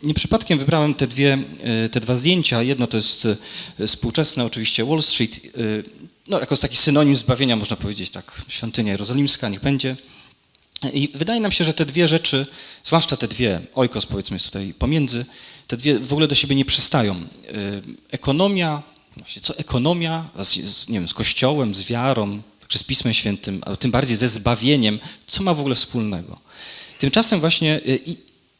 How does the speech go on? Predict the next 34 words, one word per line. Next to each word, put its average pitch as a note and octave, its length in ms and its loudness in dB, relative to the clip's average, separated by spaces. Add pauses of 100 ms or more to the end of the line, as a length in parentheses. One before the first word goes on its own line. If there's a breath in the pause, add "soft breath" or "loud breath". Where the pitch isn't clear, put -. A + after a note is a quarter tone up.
(160)
i - 60 -4
co - 120 2
w - 60 -4
tym F3 100 2
wszystkim D3+ 300 2
jeszcze A#2 180 0
robi, G#2+ 300 2 (280)
e, - 40 -14 (240)
nie, G#2+ 400 -2 (260)
ojkos? - 640 0 (400 loud breath)
Natomiast, - 460 2
e, C3+ 40 4 (500)
myślę, D3+ 360 4
że B2+ 120 0
to - 100 0
jest - 180 2
jak C#3 120 4
najbardziej C#3+ 400 4
zasadne, C3+ 560 2
ten A#2+ 180 0
temat, C3 320 2
który G#2 460 -2 (160)
też - 140 -6
tutaj - 140 -8
po, F#2+ 120 -2
po F#2 200 -4
dyskusji G2+ 500 0
wybraliśmy, B2+ 580 0 (380 loud breath)
myślę, B2 240 2
że A2+ 60 4
jest G#2+ 180 2
bardzo A2 640 0
adekwatny, A#2+ 440 0
twórczy - 480 0